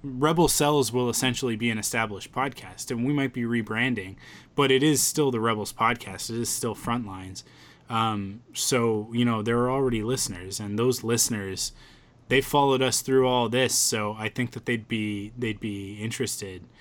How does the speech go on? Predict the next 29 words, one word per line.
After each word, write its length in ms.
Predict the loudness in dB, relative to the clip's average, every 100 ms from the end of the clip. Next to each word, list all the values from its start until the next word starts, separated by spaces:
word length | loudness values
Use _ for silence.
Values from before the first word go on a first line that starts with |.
| -20 -20 _
in 360 | -4 -4 -4 -8
hearing 300 | -2 -2 -2
about 160 | -4 -2
all 120 | -2
sorts 280 | -2 -4 -4
of 60 |
other 120 | -4
stuff. 240 | -4 -6 -2
So 240 | 4 4
if 120 | 4
you're 220 | 4 4 6
out 160 | 4
there 160 | 6 6
listening 440 | 6 4 4 4
to 80 | 2
this 360 | -2 -4 -4 -4 -8 -20 -6
and 300 | 0 2 2
you 360 | 2 4 4 4 2
wanna 260 | 4 4 4
get 160 | 4
into 180 | 4 2
podcasting, 880 | 4 2 2 -2 -8 -6 -8 -8 -12 -14 -20 -20 _
um, 540 | -6 -4 -4 -6 -10 -16 _ _ _ _ -16 -4
just 240 | 0 2
show 180 | 4 4
us 140 | 4
what 100 | 0
you 80 | 2
got. 260 | 2 0